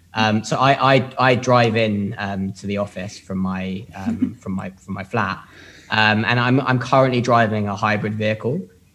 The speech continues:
um, which is, you know, it, it, it's, it, it's, it's still not great, and it's something that, um, I kind of, if I had my time again, I would have leased, uh, an electric vehicle, um, for sure. I think it's, it,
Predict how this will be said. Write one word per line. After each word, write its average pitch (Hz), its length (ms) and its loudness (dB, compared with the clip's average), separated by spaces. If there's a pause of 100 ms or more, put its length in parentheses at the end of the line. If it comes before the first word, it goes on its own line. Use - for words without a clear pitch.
um, 104 600 0
which 123 180 0
is, 127 400 0
you 120 100 -6
know, 104 280 -2
it, 113 220 -6
it, 120 280 -4
it's, 113 320 -4 (140)
it, 113 180 -16 (140)
it's, - 560 -14 (160)
it's 123 160 -6
still 123 480 6
not 107 320 0
great, 101 380 -4 (160)
and 104 240 -4
it's 98 160 -10
something 104 480 -2
that, 101 400 -6
um, 101 420 -8
I - 60 -14
kind 110 200 -2
of, 107 80 -6
if 113 140 -6
I 113 80 -2
had 113 220 -2
my 104 120 -2
time 104 300 -2
again, 107 520 -4
I 107 120 -4
would 104 140 -2
have 104 120 -8
leased, 104 540 -8
uh, 98 300 -8
an 101 100 -8
electric 101 720 -12
vehicle, 113 460 -10 (340)
um, 95 580 -4
for 110 120 -8
sure. 113 480 -2
I 110 60 -6
think 107 260 -2
it's, - 320 -12
it, 104 160 -10